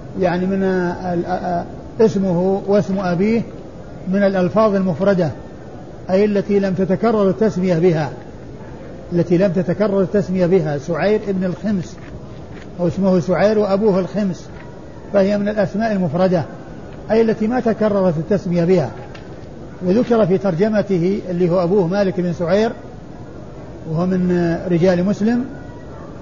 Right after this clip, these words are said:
آه، ذكر في ترجمته أنه أغمي عليه ومكث أياما، فظن أنه مات،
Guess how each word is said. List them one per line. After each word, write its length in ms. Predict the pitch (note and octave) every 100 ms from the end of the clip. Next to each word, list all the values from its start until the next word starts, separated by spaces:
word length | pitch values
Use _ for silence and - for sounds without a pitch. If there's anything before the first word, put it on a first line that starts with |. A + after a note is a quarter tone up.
| - - G#3+
آه، 880 | F#3+ F#3 F3+ F3 E3+ E3+ E3 E3 - - F3+
ذكر 320 | A#3 A#3+ A3+
في 100 | F#3
ترجمته 800 | F#3 G3 F3 A3+ G#3+ G3+ F3 G3 A3
أنه 400 | G#3+ G3+ F#3+ G#3+
أغمي 360 | B3 G#3 G#3+ G3+
عليه 400 | F#3 G3+ G3+ C#3+ - - - - - - - - - - - - - - - - - - - - - F#3+
ومكث 460 | F#3+ A3+ G#3 E3 F#3 F3+ F#3 - - -
أياما، 640 | F#3 F3 G3+ G#3 F#3+ F#3 G3 - - - - - - - - - - -
فظن 1160 | G3 F#3 F3 E3+ - - - - G3+ A3 B3 G#3+
أنه 420 | A3 A3 E3 G3+
مات، 240 | G#3+ F3+